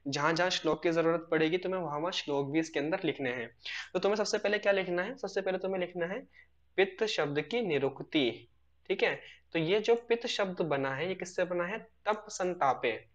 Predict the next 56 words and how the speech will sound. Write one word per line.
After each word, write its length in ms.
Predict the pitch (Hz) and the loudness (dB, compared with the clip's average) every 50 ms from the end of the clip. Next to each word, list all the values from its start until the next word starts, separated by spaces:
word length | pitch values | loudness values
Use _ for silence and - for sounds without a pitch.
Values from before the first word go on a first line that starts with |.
| _ _ _ _ _ _ _ _ - | _ _ _ _ _ _ _ _ 4
तप, 340 | 202 185 - - - - - | 4 4 4 0 -12 -10 -4
यहाँ 100 | 165 165 | -4 -2
पे 80 | 165 214 | -2 -2
तप 300 | 214 - - 208 196 202 - | -4 2 4 4 4 6 4
है, 60 | 135 | 0
तप 260 | - - 180 180 - - | 4 4 2 2 4 -2
का 60 | - | -4
अर्थ 240 | - - - 190 - - | -2 -2 -6 -8 -4 -4
होता 220 | 170 160 - 180 | -2 0 2 2
है 120 | 185 - 233 | 2 0 -4
ताप। 460 | 233 - 160 127 117 107 - - _ - - - - - _ - | -6 0 2 2 2 2 -2 -8 _ -20 -20 -20 -20 -20 _ -4
तुमने 360 | - 170 175 180 196 208 214 | -2 0 2 4 4 4 4
गांव 360 | 175 156 147 139 165 175 180 | 4 4 4 4 4 4 4
वगैरह 240 | 180 170 175 175 180 | 4 4 4 4 4
में 100 | 190 196 | 2 0
सुना 280 | 196 - - 160 160 170 | -2 -2 -2 0 0 0
होगा, 420 | 160 139 127 135 143 170 190 - _ _ _ _ _ - 143 | -2 -2 -2 -2 -2 -2 -4 -6 _ _ _ _ _ -8 -2
जो 160 | 147 165 170 | 2 2 4
बड़े 200 | 156 160 160 165 | 4 4 4 4
बुजुर्ग 260 | 156 156 160 165 156 | 4 2 2 2 2
होते 200 | 151 147 143 160 | 0 0 0 0
हैं, 180 | 170 180 165 160 | 0 0 0 0
ये 140 | 156 165 185 | 2 2 2
बोलते 340 | 185 165 151 143 123 120 131 | 4 4 2 0 0 -2 -2
हैं 120 | 147 160 | -4 -2
कि 100 | 160 202 | -2 0
ये 100 | 208 220 | 0 0
हाथ 300 | 208 - 156 151 160 170 170 - | 0 0 0 2 2 2 2 0
ताप 600 | 208 208 - _ _ _ - 160 160 160 156 160 | -6 -6 -8 _ _ _ -2 2 2 2 4 4
रहा 140 | 151 143 135 | 4 4 4
है। 340 | 123 123 117 113 - - _ _ - | 4 0 -2 -6 -10 -16 _ _ 6
तापने 320 | 160 160 165 165 180 180 | 8 8 8 6 4 4
का 100 | 180 180 | 4 4
मतलब 240 | 180 175 170 185 175 | 4 4 2 2 2
होता 200 | 175 165 185 202 | 2 4 4 4
है 60 | 220 | 4
हाथ 200 | 208 - 175 190 | 6 4 4 4
सेक 400 | 202 - - - 160 156 156 151 | 4 0 -4 2 2 4 4 4
रहा 140 | 139 123 123 | 2 2 2
है, 80 | 127 | 2
मतलब 260 | 131 147 165 190 180 156 | 0 2 2 2 2 2
हीट 220 | 147 165 190 202 - | 2 2 4 4 6
ले 180 | 180 160 139 | 4 4 4
रहा 140 | 131 123 120 | 4 2 2
है, 180 | 113 117 120 _ _ _ _ _ - | 0 -2 -8 _ _ _ _ _ 2
ठीक 120 | - 190 185 | 2 4 4
है। 180 | 165 135 - - - - - - - - | 2 -4 -4 -10 -16 -18 -18 -16 -10 -8
और 60 | 175 | -8
संताप 480 | 165 - 233 226 214 208 190 - 190 - - | -2 -2 0 0 2 4 6 6 6 4 2
है, 60 | 240 | 0
इसका 200 | 214 - - 202 | 0 0 0 -2
मतलब 220 | 202 196 202 196 | -2 0 0 0
होता 180 | 196 185 185 220 | 0 0 0 0
है 60 | 247 | 0
उत्पन्न 500 | 254 - 190 - - 208 - 214 208 208 | 2 0 0 -2 -2 -4 0 0 0 2
करना, 460 | 185 180 170 160 147 135 123 117 - | 4 4 2 4 4 0 -2 -4 -6